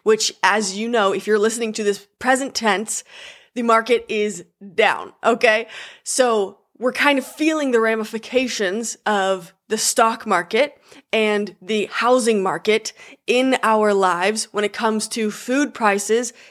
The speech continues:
et cetera. We're feeling the heat of it because we're feeling like everything is going in a downward trajectory because the ticker is quite literally in the red.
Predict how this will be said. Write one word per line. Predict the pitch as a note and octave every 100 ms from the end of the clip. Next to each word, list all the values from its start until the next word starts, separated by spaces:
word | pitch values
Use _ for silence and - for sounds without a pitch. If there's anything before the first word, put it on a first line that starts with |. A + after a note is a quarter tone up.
| -
et | G#3+
cetera. | - A#3+ A#3 A#3+ A3+ - -
We're | A3
feeling | - - C4+ C4+ C4+ C4
the | A3
heat | A3 C#4 C#4+
of | A#3+
it | G3+ F#3
because | G#3+ A#3+ G#3
we're | G#3
feeling | - C#4+ D4+ C#4+ A3 G3+ G3 - - -
like | G#3 G#3 -
everything | G#3 A#3 C4+ B3+ C4 B3+ B3 B3 -
is | A3+ G3+ -
going | G3 A3+ A#3
in | A3+
a |
downward | F#3 E3+ G#3+ A#3 A#3+ A3+ G#3+ G3+ F#3 _ _ _
trajectory | - G#3+ F3+ A3+ A3+ G#3 E3+ C3 _ - -
because | C3 - B3+ A#3
the | A3+
ticker | A3+ D#4 E4 B3+ A#3+ B3+
is | B3 -
quite | C#4 C4
literally | C4 C4+ G#3+ A#3+ C4+ _ -
in | B3+ B3+ A#3
the |
red. | A#3 A3 C3+